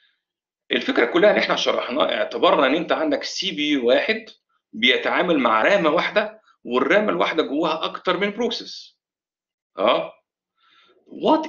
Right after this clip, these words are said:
اف، تخيل معايا لو انت ما عندكش في الكمبيوتر سي بي يو واحد، عندك اكتر من سي بي يو.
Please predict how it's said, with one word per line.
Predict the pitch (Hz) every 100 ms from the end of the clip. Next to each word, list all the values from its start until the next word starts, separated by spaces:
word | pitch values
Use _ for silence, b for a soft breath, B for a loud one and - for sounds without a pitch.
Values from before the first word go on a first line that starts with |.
| 147
اف، | 131 - - -
تخيل | 113 - 208 202 143
معايا | 117 110 120 127
لو | 123 185
انت | 220 147
ما | 127
عندكش | 113 156 -
في | 123
الكمبيوتر | 110 104 104 147 151 165 - _ _ _
سي | - - 180
بي | 139
يو | 123 101
واحد، | 95 - -
عندك | 139 135 -
اكتر | - - 135 117
من | 107 98
سي | -
بي | 92
يو. | 82